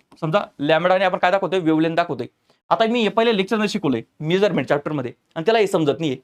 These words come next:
मग ते आपल्याला वाईट वाटतं, मग त्याला परत ते नवीन शिकवावं लागतं. त्यात आपला पण टाइमपास होतो आणि विद्यार्थ्याचा पण टाइमपास होतो किंवा त्याला ते व्हिडिओ समजत नाही. त्यामुळे मी काय करतोय, पहिले पूर्ण ॲडमिशन करून घेतो, नंतर ॲडमिशन क्लोज करून देईल मी,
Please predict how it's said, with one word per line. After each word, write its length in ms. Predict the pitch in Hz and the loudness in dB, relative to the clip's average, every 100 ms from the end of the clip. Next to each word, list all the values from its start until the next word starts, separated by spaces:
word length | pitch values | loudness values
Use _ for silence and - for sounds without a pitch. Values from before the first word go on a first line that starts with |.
| _ - | _ -6
मग 80 | - | 0
ते 40 | |
आपल्याला 260 | 175 196 202 | 0 2 2
वाईट 160 | 196 196 | 2 0
वाटतं, 240 | 175 165 - _ _ | 0 -2 -4 _ _
मग 60 | 147 | 0
त्याला 160 | 208 | 0
परत 220 | 202 196 220 | 2 0 2
ते 60 | 214 | 0
नवीन 180 | 214 220 | 0 0
शिकवावं 260 | 190 165 | 0 0
लागतं. 240 | 135 131 214 - _ _ | 2 0 -2 -4 _ _
त्यात 120 | - - - - | -2 -2 -8 -4
आपला 200 | 156 180 | 0 2
पण 100 | 202 | 0
टाइमपास 320 | 233 214 233 233 | 2 0 0 -2
होतो 120 | 220 | -2
आणि 80 | 196 | -2
विद्यार्थ्याचा 360 | 190 214 175 | -2 -2 -2
पण 140 | 175 214 | -4 -2
टाइमपास 300 | 180 175 185 | -4 0 -2
होतो 140 | 143 160 | -4 -12
किंवा 400 | _ _ 220 233 | _ _ -2 0
त्याला 180 | 226 254 | 2 2
ते 60 | 269 | 2
व्हिडिओ 200 | 208 165 | 2 0
समजत 260 | 170 135 117 | 0 -2 -4
नाही. 100 | 120 _ _ _ _ _ _ - | -10 _ _ _ _ _ _ 0
त्यामुळे 260 | 202 220 | 2 2
मी 100 | 214 | 2
काय 140 | 226 226 | 0 0
करतोय, 240 | - 233 | 0 0
पहिले 240 | 233 233 | 0 0
पूर्ण 240 | 226 214 214 | 0 0 2
ॲडमिशन 360 | 190 233 233 | 2 0 0
करून 200 | 185 208 | 0 0
घेतो, 260 | 196 202 - _ _ | 0 -2 -4 _ _
नंतर 160 | 180 202 | -2 0
ॲडमिशन 280 | 196 220 208 | 0 -2 -2
क्लोज 240 | 214 233 | 0 0
करून 200 | 240 240 | 0 -2
देईल 120 | 233 | -2
मी, 100 | 220 | -4